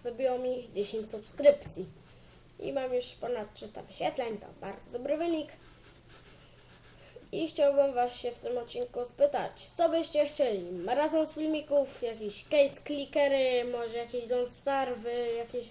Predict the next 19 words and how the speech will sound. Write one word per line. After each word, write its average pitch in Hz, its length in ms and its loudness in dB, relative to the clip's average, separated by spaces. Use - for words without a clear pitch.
minigamesy, 277 1080 2
gierkowanie 285 1000 2
na 269 200 0
serwe-, 262 680 -2
na 247 180 -4
serwerach, 247 840 -4
może 233 360 -6
jakieś 226 500 -8
inne 320 460 4
vlogi, 269 520 2
jakieś 214 340 -14
inne 294 280 0
jajca, 254 500 -2
może 240 180 -6
takie 226 180 -12
historyjki 240 680 0
jak 240 220 0
właśnie 226 360 -8
dźwignia. 262 500 -2